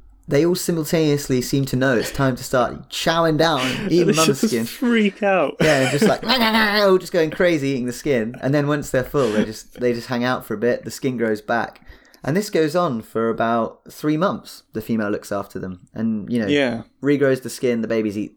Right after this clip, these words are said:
Speaker 1: some of the skin and then
Speaker 2: Think
Speaker 1: regrows again.
Speaker 2: Yeah. It's also worth mentioning that this isn't just, like, a weird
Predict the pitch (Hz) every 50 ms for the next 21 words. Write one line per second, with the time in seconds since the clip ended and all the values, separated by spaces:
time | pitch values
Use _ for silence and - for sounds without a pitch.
0 | _ _ - - 107 101 95 87 - - - 98 95 98 98 98 - _ - -
1 | 101 98 95 92 95 156 143 - - - _ _ _ 85 80 78 104 101 95 117
2 | 143 151 - - - _ _ _ _ _ _ _ _ _ _ _ _ _ _ _
3 | - 131 143 139 127 120 113 - _ _ _ _ - - - 233 226 - 254 233
4 | 190 190 180 - - 180 180 - - 165 160 156 147 143 143 - - 160 - -
5 | 208 196 202 170 - - - 160 - - 165 156 147 135 135 - - - - -
6 | _ _ - 147 139 131 131 143 143 139 135 135 131 123 123 117 -